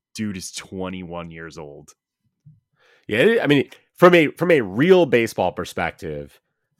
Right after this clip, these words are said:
Speaker 2: like, it's still amazing to me how good this guy is this young. And you're right.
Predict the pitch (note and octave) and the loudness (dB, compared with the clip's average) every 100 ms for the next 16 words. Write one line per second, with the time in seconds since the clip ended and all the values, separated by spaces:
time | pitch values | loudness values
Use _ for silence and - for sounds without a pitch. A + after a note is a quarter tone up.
0 | _ - F#2+ D#2+ _ _ _ _ - A#2 | _ -6 -6 -8 _ _ _ _ -10 -10
1 | - - - C3+ B2 A2+ G2+ F#2 - _ | -8 -10 0 6 6 6 2 0 -6 _
2 | _ _ _ _ _ - A#2 A2 A2+ A2 | _ _ _ _ _ -6 -2 0 0 0
3 | G2+ G2 F2+ F2 E2 D#2+ D2+ _ _ _ | -2 -4 -6 -6 -6 -10 -12 _ _ _
4 | _ _ - B2 A#2 G#2 A2+ E2+ F#2+ - | _ _ -6 0 0 0 -4 -4 -8 -6
5 | G2+ F#2 E2+ D#2+ D#2 - E2+ - F2 E2 | -4 -4 -6 -8 -10 -12 -14 -10 -10 -8
6 | D#2+ D2+ C#2+ _ _ _ _ _ - A#2+ | -10 -12 -18 _ _ _ _ _ -4 0
7 | A#2+ C#3 F#2+ | 4 4 4